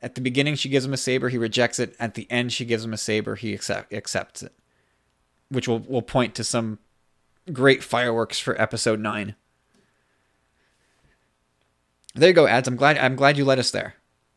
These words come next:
'Cause I, we, we kinda had some boring answers there. Yeah, 'cause I think the three of us are in agreement. Just two sabers. Which is kinda boring, but I, I like that little twist at the end.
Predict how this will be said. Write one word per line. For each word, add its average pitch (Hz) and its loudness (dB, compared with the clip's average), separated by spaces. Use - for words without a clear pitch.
'Cause 117 -8
I, 110 0
we, 131 -4
we 139 -2
kinda 147 2
had 143 -2
some 127 -2
boring 120 4
answers 110 0
there. 107 -6
Yeah, 117 -2
'cause - -8
I 120 -2
think 131 -4
the - -12
three 131 2
of 120 4
us 110 -2
are 123 -2
in 113 -2
agreement. 104 -6
Just - -4
two 139 -4
sabers. 110 -2
Which 107 -10
is 107 -8
kinda 160 2
boring, 139 0
but 104 -4
I, 113 -4
I - -4
like 131 0
that 101 -6
little 113 -4
twist - -6
at 101 -6
the 107 -8
end. 101 -8